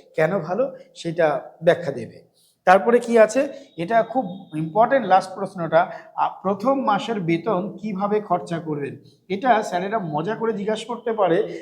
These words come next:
কিন্তু এই মজার ছলে কিন্তু সাইকোলজিক্যাল প্রশ্ন এটা,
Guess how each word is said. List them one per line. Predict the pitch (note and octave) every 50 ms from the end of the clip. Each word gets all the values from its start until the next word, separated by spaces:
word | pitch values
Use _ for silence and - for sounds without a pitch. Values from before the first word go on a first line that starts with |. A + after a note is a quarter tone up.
| - - -
কিন্তু | F#3+ F3+ G3+
এই | G3 E3 E3
মজার | E3 E3+ F3 A3+ A#3+
ছলে | A#3+ - - A3+ G#3+ A3
কিন্তু | A3 A3 G#3+ G#3+ A#3+ A3+
সাইকোলজিক্যাল | - - F3+ E3+ F3 - G3+ G3 F#3+ F#3 G#3 G#3+ A#3 B3 B3
প্রশ্ন | B3 - G3 F#3 F#3+ G3 F#3
এটা, | F3 E3 D#3 - D#3 B2